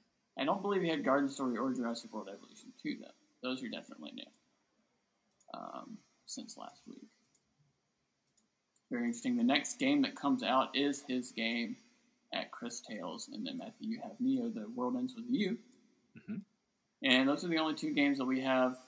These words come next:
Speaker 1: uh, left in July that looks like are gonna come out. Uh, so.
Speaker 2: Boyfriend Dungeon's coming up soon, though.
Speaker 1: No Boyfriend Dungeon.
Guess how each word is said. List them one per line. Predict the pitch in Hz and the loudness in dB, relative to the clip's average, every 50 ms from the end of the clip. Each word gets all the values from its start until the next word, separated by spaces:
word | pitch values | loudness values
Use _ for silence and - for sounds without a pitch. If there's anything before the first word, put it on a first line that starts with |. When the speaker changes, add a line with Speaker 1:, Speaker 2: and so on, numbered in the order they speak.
| - - - 123 | -20 -12 -6 -4
Speaker 1:
uh, | 120 117 117 | -2 -2 0
left | 123 127 131 127 - | 0 0 -2 -2 -2
in | 135 123 117 | -2 -2 -2
July | 120 113 113 120 127 131 123 | 0 -2 0 0 0 0 0
that | 113 107 - - - | -2 -4 -6 -6 -8
looks | 131 123 117 - 123 | -6 -6 -6 -6 -8
like | 117 | -6
are | 110 | -6
gonna | 110 117 113 - - - | -6 -8 -8 -10 -10 -8
come | 113 117 | -6 -4
out. | 120 127 120 - - _ _ _ _ _ _ _ _ _ _ - | -4 -4 -6 -8 -10 _ _ _ _ _ _ _ _ _ _ -20
Uh, | - - - - - - _ _ _ _ _ _ _ _ _ _ _ _ _ _ _ _ _ _ _ _ _ _ _ _ _ _ _ _ _ _ _ _ _ _ _ _ _ _ - - - - - - | -16 -14 -14 -14 -16 -18 _ _ _ _ _ _ _ _ _ _ _ _ _ _ _ _ _ _ _ _ _ _ _ _ _ _ _ _ _ _ _ _ _ _ _ _ _ _ -12 -12 -12 -14 -16 -20
so. | - - - - | -16 -12 -6 0
Speaker 2:
Boyfriend | 123 127 139 135 - 117 107 101 | 4 4 4 4 2 0 2 4
Dungeon's | 104 101 95 92 87 - | 4 4 2 0 -4 -4
coming | - 95 90 85 | -4 -4 -4 -4
up | - - | -8 -8
soon, | - 95 87 85 | -8 -10 -10 -10
though. | 85 87 - - _ _ _ _ _ _ - | -12 -14 -16 -18 _ _ _ _ _ _ 0
Speaker 1:
No | - 147 147 156 165 165 160 | 4 6 8 8 8 6 6
Boyfriend | 139 147 - - - - 113 - | 4 2 2 2 0 -2 -4 -4
Dungeon. | - - - - | -4 -8 -8 -10